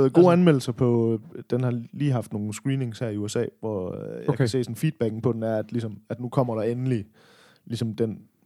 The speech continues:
Speaker 1: efterfølger den første film fortjent, eller hvad skal man sige. Jeg, jeg kan faktisk ikke engang rigtig huske, om jeg nogensinde har set nogle, øh, øh, at, om jeg har set toeren og treeren af Jurassic Park. Altså, den eneste, jeg kan huske, det er etteren.
Speaker 3: Ja,
Speaker 1: Og den
Speaker 3: jamen,
Speaker 1: synes jeg
Speaker 3: jeg,
Speaker 1: stadigvæk
Speaker 3: jeg
Speaker 1: er
Speaker 3: ved,
Speaker 1: meget
Speaker 3: jeg har set,
Speaker 1: fed,
Speaker 3: jeg har
Speaker 1: altså.
Speaker 3: to andre, men jeg kan,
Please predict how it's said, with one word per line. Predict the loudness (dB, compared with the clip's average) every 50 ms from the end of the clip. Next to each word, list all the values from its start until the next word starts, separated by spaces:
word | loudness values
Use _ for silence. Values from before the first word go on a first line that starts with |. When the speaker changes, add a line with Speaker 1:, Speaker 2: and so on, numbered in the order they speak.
| _ -4
Speaker 1:
efterfølger | -4 -4 -2 -4 -4 0 0 -2 0 0 -2 -4 -6 _ -6 -6
den | -6 -2
første | 2 2 0 0 0 -8
film | -8 -6 -6 -6 -6 -4
fortjent, | -6 -2 0 2 2 2 2 -2 -4 -6
eller | -6 -6
hvad | -6 -8
skal | -8 -8 -8
man | -10 -8
sige. | -6 -6 -6 -6 -6 -8 -6 -2
Jeg, | -2 -2 0 0 -2
jeg | -2 -2
kan | -2 -2
faktisk | 0 0 0 0
ikke | 0 0
engang | 0 -2 -2
rigtig | -2 -4 -6 -6
huske, | -8 -8 -8 -6 -8
om | -6 -4
jeg | -2 -2
nogensinde | -2 -2 -2 -2 -4 -2
har | -2
set | -2 0 0 0 0 0
nogle, | -2 0 2 2 2 2 0
øh, | 0 -2 -2 -2 -4 -6 -8 -12 -18 -20 -20 -20 -20 -20 _ _ -4 0
øh, | 0 0 0 -2 -6 -12 -20 -20 _ _ _ _ _ -14
at, | -14 -14 -12 -14
om | -12 -8
jeg | -6 -6
har | -4 -2
set | -2 -2 -2 -2
toeren | -2 -4 -4 -4 -4 -6
og | -6 -2
treeren | 0 0 0 0 -2 -4
af | -6 -6 -6 -6 -6 -8 _ _ -8 -2
Jurassic | -2 0 0 -2 -4 -2
Park. | -2 0 0 0
Altså, | -2 -4 2
den | 4 4
eneste, | 4 4 2
jeg | -2 0
kan | 2 4
huske, | 4 4 2 -2 -4 -2
det | -2 -2
er | -2
etteren. | -4 -4 -6 -6 -8 -12 -8 -4
Speaker 3:
Ja, | 0 2
Speaker 1:
Og | 4
den | 4 6
Speaker 3:
jamen, | 6
Speaker 1:
synes | 6 6 6
jeg |
Speaker 3:
jeg, | 6 6
Speaker 1:
stadigvæk | 6 8 8 8 8 8
Speaker 3:
jeg | 8
Speaker 1:
er | 6
Speaker 3:
ved, | 6
Speaker 1:
meget | 6 6
Speaker 3:
jeg | 6 6
har | 6
set, | 4 4
Speaker 1:
fed, | 4 4
Speaker 3:
jeg | 2
har | 2 2
Speaker 1:
altså. | 2 2 4
Speaker 3:
to | 4
andre, | 4 6 4 4 4
men | 4 4 4
jeg | 4 2 2
kan, | -2 -6